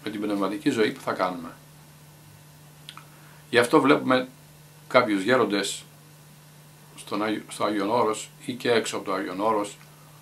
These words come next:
όπως ήταν ο πατήρ Πορφύριος, ο πατήρ Παΐσιος και άλλοι γέροντες μεγάλοι, να έχουν τη χαρά της Αναστάσεως ζωγραφισμένη στο πρόσωπό τους.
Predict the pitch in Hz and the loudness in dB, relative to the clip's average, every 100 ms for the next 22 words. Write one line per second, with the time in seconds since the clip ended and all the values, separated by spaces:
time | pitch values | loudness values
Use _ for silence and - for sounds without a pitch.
0 | - 113 107 113 98 98 117 104 95 - | -6 -4 0 0 2 0 -2 -4 -4 -2
1 | 117 107 107 101 110 104 98 104 113 107 | 0 0 0 -4 -4 -2 0 0 0 -4
2 | 98 - - - - - - - - - | -8 -8 -18 -20 -20 -20 -20 -20 -20 -10
3 | - 117 117 95 107 101 92 95 92 107 | 6 6 6 2 2 2 -2 -4 2 6
4 | 123 160 - - - - - - - - | 6 4 -4 -20 -20 -20 -20 -20 -20 -20
5 | - 123 - 127 117 110 127 127 117 101 | 0 0 2 -2 -6 6 6 6 2 -4
6 | - 117 - 113 101 101 101 98 127 151 | 2 2 2 0 2 0 0 -6 0 0
7 | 135 - 117 123 117 - 107 127 - | -2 -8 -6 -4 -4 -6 -8 -10 -20